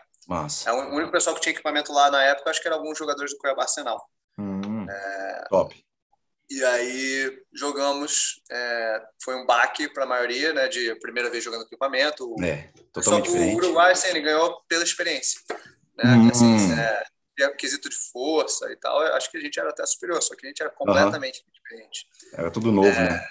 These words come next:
Speaker 2: ainda assim conseguimos fazer dois touchdowns, né? Acho que um corrido e um de passe.
Speaker 1: Sim.
Speaker 2: É, um linho. É,
Speaker 1: Massa.
Speaker 2: e foi, foi um momento marcante, né? Histórico pra todo mundo falar, cara, agora a gente tem que correr atrás disso.
Speaker 1: É, agora
Speaker 2: É, porque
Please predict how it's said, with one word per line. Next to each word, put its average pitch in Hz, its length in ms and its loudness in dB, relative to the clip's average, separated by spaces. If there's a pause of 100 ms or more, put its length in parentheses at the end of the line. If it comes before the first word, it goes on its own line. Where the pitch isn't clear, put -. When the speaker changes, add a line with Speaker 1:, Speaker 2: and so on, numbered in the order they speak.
(140)
Speaker 2:
ainda 143 180 2
assim 151 200 0
conseguimos 147 360 -2
fazer 139 460 0
dois 151 220 0
touchdowns, 147 400 -2
né? 131 80 -4
Acho - 200 -6
que - 60 -20
um 120 60 -20
corrido 123 320 -10
e 123 40 -12
um 123 40 -16
de 139 120 -16
passe. - 460 0 (260)
Speaker 1:
Sim. 95 440 0
Speaker 2:
É, 113 100 -6 (500)
um 113 120 -18
linho. 147 360 -10 (640)
É, 101 320 -10
Speaker 1:
Massa. 82 360 -4 (360)
Speaker 2:
e 151 140 -8
foi, 175 200 0
foi 185 140 -4
um 165 140 -6
momento 147 300 -6
marcante, 175 380 -6
né? 131 60 -6
Histórico 131 360 -2
pra 131 100 -8
todo 135 160 -10
mundo 135 180 -10
falar, 143 140 -2
cara, 127 180 -2
agora 110 160 -2
a 117 40 -2
gente 117 80 -12
tem 127 80 -12
que - 40 -20
correr 127 140 -2
atrás 131 300 -2
disso. - 400 -6
Speaker 1:
É, 95 140 6
agora 87 320 6
Speaker 2:
É, 95 40 6
porque 95 60 0